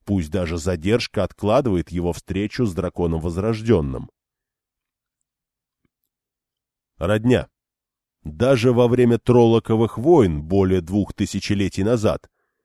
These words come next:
около тысячного, тысяча триста пятидесятого года после разлома, Белая башня продолжала придерживаться своих требований и отказывала в обучении женщинам, которые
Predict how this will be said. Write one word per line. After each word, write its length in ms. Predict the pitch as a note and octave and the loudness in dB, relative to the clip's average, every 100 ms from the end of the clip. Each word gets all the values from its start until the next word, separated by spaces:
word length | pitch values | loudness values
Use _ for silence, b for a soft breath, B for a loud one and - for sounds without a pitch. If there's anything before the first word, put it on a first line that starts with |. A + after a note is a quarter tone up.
| _ _ _ | _ _ _
около 680 | F3 - D#3 D3 C#3+ C3+ A#2+ _ _ _ _ _ | -4 -2 0 2 4 2 0 _ _ _ _ _
тысячного, 720 | A#2+ A#2+ C3+ - D3 D3+ D3+ - _ _ _ _ | -2 -2 -4 -4 0 0 -2 -6 _ _ _ _
тысяча 600 | A2 G2+ G#2 - G#2 G2 - | -4 -4 -6 -2 0 0 -4
триста 320 | - G#2+ - - | -6 -6 -4 -8
пятидесятого 840 | - F#2+ G2+ G#2 A#2 G2 F#2+ F#2+ | -8 -8 -6 -4 -2 -2 -2 -2
года 500 | F#2 G#2 F2+ F#2 F2 - | 0 0 2 0 -2 -8
после 280 | - F#2+ - | -6 -6 -4
разлома, 540 | F#2 G2 C3+ E3+ F2 - _ _ _ _ | -4 -4 -2 0 -2 -6 _ _ _ _
Белая 400 | F2 A#2+ A#2+ A2+ | -2 2 2 0
башня 380 | G#2+ E3 A#2 F#2+ | 0 0 -2 -4
продолжала 580 | G2 G2+ G2+ F2+ G#2 | -2 -2 -2 0 -2
придерживаться 800 | G2 G2 F#2 A#2 D3 A#2 F#2 F2+ | -2 -4 -2 0 0 0 -2 -6
своих 340 | - F#2+ F#2+ E2+ | -6 -4 -4 -4
требований 800 | - G2 G2+ A2 A#2+ B2+ B2+ - _ _ _ | -6 -4 -2 -2 0 0 -2 -8 _ _ _
и 100 | F#2+ | -2
отказывала 800 | A2 - - F3 D3 G2 F#2 F#2+ | -2 -4 -2 0 0 0 0 0
в 80 | F#2 | -2
обучении 520 | G2 A2 A2 G#2 G2+ | -2 -2 0 2 2
женщинам, 600 | F2 A2 C3 C3+ D#3 D3 | 2 2 2 0 -2 -4
которые 680 | - C3+ - F3 E3+ E3 D#3 | -2 -4 0 0 0 0 -2